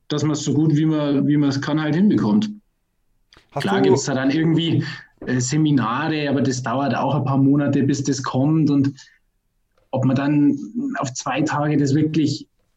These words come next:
Speaker 1: lernt, wie man das macht, oder auf, auf sechs Tage sind's dann, glaub ich, summiert auf eine gewisse Zeit. Also so richtig, so richtig lernen muss man das wirklich Learning by Doing.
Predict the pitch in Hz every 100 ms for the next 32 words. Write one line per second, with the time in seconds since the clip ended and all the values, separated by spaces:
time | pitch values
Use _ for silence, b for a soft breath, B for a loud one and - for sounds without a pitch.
0 | _ - 127 135 151 160 170 170 165 -
1 | _ - 151 160 139 135 139 151 151 127
2 | 117 123 - - - - 120 - 156 151
3 | - 135 143 156 147 151 - 139 139 143
4 | 123 - 135 151 151 139 135 131 131 139
5 | 135 135 127 127 127 123 131 147 147 147
6 | 147 _ _ _ _ _ _ _ - 127
7 | 127 131 123 123 135 156 151 147 139 135
8 | 123 135 147 139 - - _ _ 131 135
9 | 143 139 135 127 160 117 95